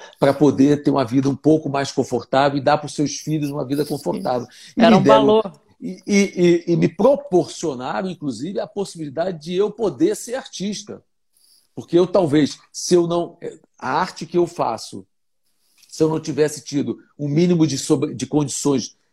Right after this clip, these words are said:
Speaker 1: eh, que eles me deram, de eu ser... eu, eu nunca passei fome, tive uns bo-, bons colégios e boa estrutura familiar, né? Então, isso que eles me deram,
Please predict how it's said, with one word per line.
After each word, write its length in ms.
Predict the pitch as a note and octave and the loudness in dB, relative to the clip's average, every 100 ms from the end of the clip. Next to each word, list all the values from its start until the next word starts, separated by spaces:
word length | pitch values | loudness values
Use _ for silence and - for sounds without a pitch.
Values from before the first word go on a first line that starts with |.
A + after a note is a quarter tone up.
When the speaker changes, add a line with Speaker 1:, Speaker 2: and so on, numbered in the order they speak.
| _ | _
Speaker 1:
eh, 140 | - - - - _ - | -20 -20 -20 -20 _ 2
que 80 | |
eles 220 | D#3+ D3+ B2 | 4 4 -2
me 100 | B2 | -2
deram, 420 | A#2+ E3 E3 A#2 - _ | 2 2 2 -2 -10 _
de 220 | A2 C#3 D#3 | -2 2 2
eu 120 | C#3 | 0
ser... 240 | - E3 D3 | -2 -4 -2
eu, 200 | C#3 C3+ - | -4 -4 -6
eu 140 | C3+ | -6
nunca 260 | C3+ D#3 F#3+ | -4 -4 -4
passei 320 | D#3+ D#3 D#3 | -4 -4 -4
fome, 560 | - B2+ C3+ D#3+ F#3+ A#3 _ _ _ _ _ _ _ _ _ _ _ | -4 -6 -2 -2 -4 -10 _ _ _ _ _ _ _ _ _ _ _
tive 200 | - C#3 | -10 -6
uns 160 | D3 B2+ | -4 -4
bo-, 220 | G#2 D#3 | 0 0
bons 320 | A2 D#3 E3+ | 4 2 2
colégios 800 | - D#3+ C3 B2+ C#3+ C#3+ F3+ - _ _ - | 0 0 2 0 -2 -4 -12 -14 _ _ -10
e 80 | D3+ | -2
boa 240 | C3 F3 | 2 2
estrutura 560 | F3 F3 F#3 - E3+ F3 | 2 -6 -6 -4 -2 -2
familiar, 640 | F#3 F3+ F#3 C#3 C#3+ - _ _ _ _ _ _ _ | -2 -2 -2 -2 -4 -10 _ _ _ _ _ _ _
né? 180 | A#2+ A2+ - | -8 -8 -8
Então, 340 | C3+ E3 E3 E3 | 0 2 4 4
isso 220 | F#3+ - | 4 2
que 60 | D#3+ | 0
eles 160 | C3 | 0
me 100 | B2 | -4
deram, 420 | G#2 B2+ F3 D3 | 0 0 0 -2